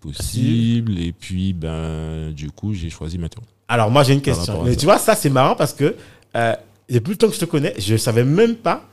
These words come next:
Speaker 1: tu vois, que t'avais fait ce, ce choix-là, en fait. Tu vois, c'est, c'est, c'est intéressant parce que je, je... Mais en fait, pourquoi tu t'es dit, et ça, c'est super. Alors, je sais... Alors,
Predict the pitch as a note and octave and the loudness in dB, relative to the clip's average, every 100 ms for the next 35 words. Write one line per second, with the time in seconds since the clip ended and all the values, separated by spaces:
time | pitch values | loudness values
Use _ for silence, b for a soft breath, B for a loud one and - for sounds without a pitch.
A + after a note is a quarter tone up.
0 | _ _ _ _ - C3 F#3 C#3 - A#2 | _ _ _ _ -2 2 2 0 0 0
1 | A#2+ F3 F3 - B2+ A#2 - A2+ D3+ C#3 | 2 0 -2 -2 -2 0 0 2 6 6
2 | B2+ B2 A2+ - B2 C#3+ C#3+ A2 - G2+ | 6 4 0 0 2 2 0 -4 -4 -4
3 | F#2+ - A2 G2+ B2 - B3 - A#2 A#2 | -4 -4 -4 -2 -4 -2 -6 -4 0 0
4 | A2+ B B - - - b b - B2 | 0 B B -16 -10 -10 b b 2 4
5 | F#3+ F3+ - F#3 A#3+ E3+ D#3+ C#3 A#2 C#3+ | 4 0 -4 0 2 2 4 2 4 0
6 | D#4+ - _ _ _ _ _ _ _ - | -4 -8 _ _ _ _ _ _ _ -10
7 | - - - E3 A#2+ G2 F2 - F#2 A2+ | -6 -4 -4 -2 0 0 -2 -6 -6 -6
8 | G2 D#2 | -6 -6